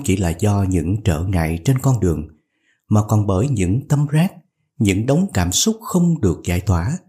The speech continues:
tồn tại như những cơn ác mộng vô hình. Nhìn vào sâu thẳm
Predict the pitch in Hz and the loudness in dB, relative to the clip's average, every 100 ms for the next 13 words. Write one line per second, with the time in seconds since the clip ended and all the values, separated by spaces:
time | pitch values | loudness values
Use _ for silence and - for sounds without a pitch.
0 | _ _ _ 113 95 92 87 82 95 107 | _ _ _ -2 0 -2 -4 -2 -4 -6
1 | _ _ _ 110 113 107 104 - - 90 | _ _ _ 2 4 4 0 -4 -2 0
2 | 95 143 131 165 - 92 82 87 143 127 | 0 0 0 -2 0 -2 -2 -2 0 0
3 | 92 76 - _ _ _ _ _ _ _ | -2 -4 -14 _ _ _ _ _ _ _
4 | _ _ 110 104 113 101 101 104 - 175 | _ _ -2 0 0 2 2 2 2 2
5 | 165 101 87 131 | 2 2 2 0